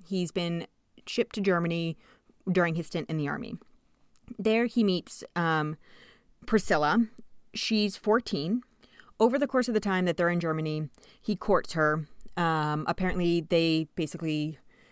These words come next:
kiss, make out, have an intimate relationship, but they do not have sex.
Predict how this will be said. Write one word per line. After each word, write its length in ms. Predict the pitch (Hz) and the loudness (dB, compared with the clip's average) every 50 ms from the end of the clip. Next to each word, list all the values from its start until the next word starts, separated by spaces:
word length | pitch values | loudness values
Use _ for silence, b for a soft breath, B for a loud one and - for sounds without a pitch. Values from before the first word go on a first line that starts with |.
| b b b b b b b - | b b b b b b b -4
kiss, 380 | - 285 269 247 233 - - | 2 4 4 4 4 2 0
make 200 | 190 175 170 - | 0 0 2 4
out, 580 | 240 220 208 202 196 190 185 190 185 - - - - - - - | 4 4 6 6 6 6 6 6 4 0 -4 -10 -16 -16 -12 -6
have 460 | 180 180 175 175 170 170 170 165 151 - | -2 0 2 2 4 4 4 4 2 0
an 80 | - 185 | -2 2
intimate 320 | - 254 240 - 254 - | 2 2 2 2 0 0
relationship, 480 | 185 202 190 180 180 - 175 - 180 - | 2 2 2 0 0 -2 -2 -2 -2 -2
but 80 | - 165 | -2 -4
they 80 | 170 | -4
do 160 | 151 - 175 | -4 -2 -2
not 140 | 170 160 165 | -2 -2 -2
have 100 | 165 160 | -2 -4
sex. 400 | - - - - - - - - | -6 -8 -10 -10 -12 -16 -16 -16